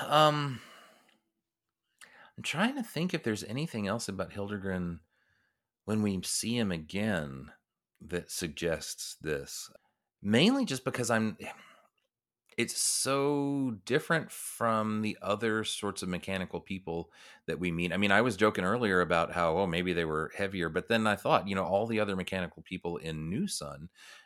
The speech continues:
none of them are particularly big except for Sidero, but he's supposed to, like, actually be armor.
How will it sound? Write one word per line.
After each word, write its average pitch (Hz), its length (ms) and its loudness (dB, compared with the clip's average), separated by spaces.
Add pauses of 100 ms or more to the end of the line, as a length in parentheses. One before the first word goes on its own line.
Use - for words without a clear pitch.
none 110 300 0
of 165 80 2
them 143 180 0
are 104 40 -4
particularly 95 480 -6
big 85 380 0
except 85 360 0
for 87 200 -2
Sidero, 82 540 2
but 85 100 -2
he's 101 200 -6
supposed - 340 -6
to, 80 220 -6 (140)
like, 76 160 -8
actually 78 340 -6
be 73 260 -10 (320)
armor. 82 380 0